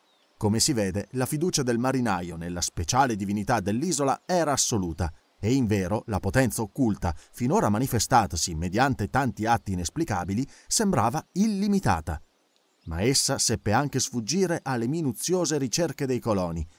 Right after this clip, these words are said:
poiché, malgrado tutti i loro sforzi, malgrado lo zelo e più che lo zelo, la tenacia impiegata nella loro esplorazione,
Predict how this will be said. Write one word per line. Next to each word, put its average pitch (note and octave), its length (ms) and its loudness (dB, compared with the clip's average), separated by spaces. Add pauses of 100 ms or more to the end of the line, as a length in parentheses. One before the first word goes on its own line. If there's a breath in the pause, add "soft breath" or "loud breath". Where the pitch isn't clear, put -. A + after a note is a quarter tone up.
(160 soft breath)
poiché, G#2+ 520 0 (120)
malgrado C#3+ 600 0
tutti F#3 300 -4
i - 20 0
loro A2 200 0
sforzi, G2+ 540 -4 (220 loud breath)
malgrado F#2+ 580 0
lo A#2 180 0
zelo G#2 460 0 (140 loud breath)
e D3+ 160 2
più A#3+ 320 4
che A2+ 100 -2
lo G2+ 160 0
zelo, G2 380 -2
la B2 160 0
tenacia C#3 400 0
impiegata A#2+ 560 2
nella F#2 240 0
loro C3+ 220 2
esplorazione, A2 840 -2